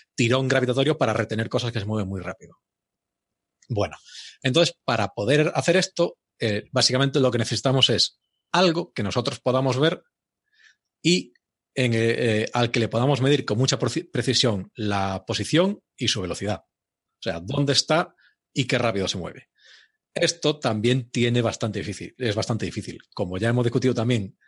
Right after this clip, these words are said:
cienes y cienes de veces, por usar lenguaje técnico, eh, medir distancias en, en astronomía es muy difícil. Y aquí una, una de las grandes bazas que tenemos ahora desde hace no muchos años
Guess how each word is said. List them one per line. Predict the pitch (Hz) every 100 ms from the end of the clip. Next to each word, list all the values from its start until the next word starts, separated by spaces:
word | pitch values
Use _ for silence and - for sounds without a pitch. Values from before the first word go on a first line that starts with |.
| _ _ -
cienes | - 147 131 117
y | 107
cienes | 131 120
de | 113
veces, | 131 135 -
por | 107
usar | 95 110 104
lenguaje | 107 107 110
técnico, | 127 123 117 135 - - - _
eh, | 123 107 101 101 _ _ _ _
medir | 120 117 135 143
distancias | 139 - 147 - 135 127
en, | 135 135 135 -
en | 127 123 127
astronomía | 123 123 120 139 143
es | 127 123 104
muy | 117 135
difícil. | 110 101 98 - - _ _ _ _ _ _ _ _ - _
Y | 139 160 -
aquí | 107 131
una, | 139 135 139
una | 131 131
de | 127
las | 123
grandes | 131 131 123
bazas | 156 147 143
que | -
tenemos | - 101 107 110 107 -
ahora | 110 117 110 110 110
desde | 104 104 104
hace | - 110 107
no | 107 113
muchos | 113 120 135
años | 135 156 -